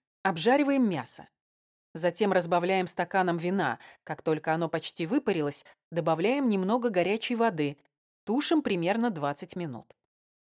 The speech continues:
Пока мясо готовится, обжариваем лук, морковь и репу на сковороде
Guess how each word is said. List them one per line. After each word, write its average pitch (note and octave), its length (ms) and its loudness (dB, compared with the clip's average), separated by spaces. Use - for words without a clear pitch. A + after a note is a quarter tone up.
Пока F#3 240 -2
мясо F#3+ 300 0
готовится, F#3 560 0
обжариваем F#3+ 640 2
лук, D#3+ 340 -4
морковь F3+ 580 -2
и D#3+ 100 -2
репу F#3 300 -2
на G#3+ 100 2
сковороде D#3+ 600 0